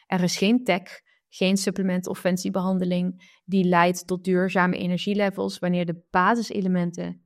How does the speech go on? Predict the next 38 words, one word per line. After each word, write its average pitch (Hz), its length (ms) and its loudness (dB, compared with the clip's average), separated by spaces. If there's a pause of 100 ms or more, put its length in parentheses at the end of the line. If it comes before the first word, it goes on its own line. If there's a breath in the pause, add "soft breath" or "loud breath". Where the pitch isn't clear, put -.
nog 185 300 0
niet 175 220 -2
matchen. - 560 -14 (760)
En 190 140 -2
wat 175 120 -6
je 185 80 4
nodig 214 320 6
hebt, 214 420 -2 (280 loud breath)
is 180 160 -4
een 185 60 4
methode 202 500 4
waarin 185 320 0
je 196 60 0
op - 100 -8
strategische 202 720 -2
wijze 196 540 -4 (280 loud breath)
kleine 208 420 4
effectieve 202 560 -2
stappen 190 340 -8
zet 247 460 -8 (280)
vanuit 185 580 0
de 185 100 -2
juiste 190 600 2
volgorde. - 840 -2 (340 soft breath)
En 185 160 -2
als - 180 -2
je 208 80 -4
die 190 160 0
juiste 202 380 -2
volgorde 202 580 -2
aanneemt, 202 580 0
dan 185 160 -2
wordt 214 180 0
het 214 120 -6
zoveel 277 600 0
leuker, 180 480 -6
zoveel 240 300 2
gemakkelijker 180 800 -4